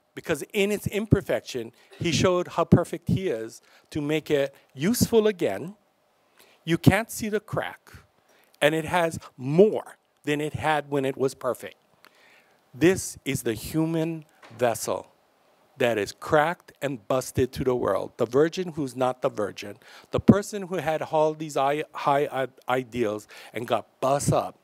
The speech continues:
and broken and useless, not even to themselves. And Kyoko said, "Oh yeah? Bum, bum, bum, bum, butterfly." So now you're more than perfect, because when you were perfect, you didn't know what imperfect was. So now you're,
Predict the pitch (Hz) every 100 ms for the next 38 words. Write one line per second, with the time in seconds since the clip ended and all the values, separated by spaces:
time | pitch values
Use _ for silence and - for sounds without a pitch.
0 | _ _ _ _ - 117 117 - 139 135
1 | - 120 120 117 113 110 160 185 - 104
2 | - - - _ _ - 135 143 147 175
3 | 190 160 180 170 - - 98 - - -
4 | _ _ - - 127 120 165 156 - 156
5 | - 147 - 147 135 127 135 196 - _
6 | _ _ - 180 143 - 143 _ 131 117
7 | - 135 - 147 135 127 143 98 - _
8 | _ _ _ - - 135 170 226 247 160
9 | 127 139 180 226 220 196 - 110 - 104
10 | 104 _ _ _ _ _ - 156 - 170
11 | 165 156 - 160 185 208 - 180 175 151
12 | - 143 170 165 151 139 143 156 147 -
13 | 120 - 98 - 98 82 - - _ _
14 | - 139 170 202 156 123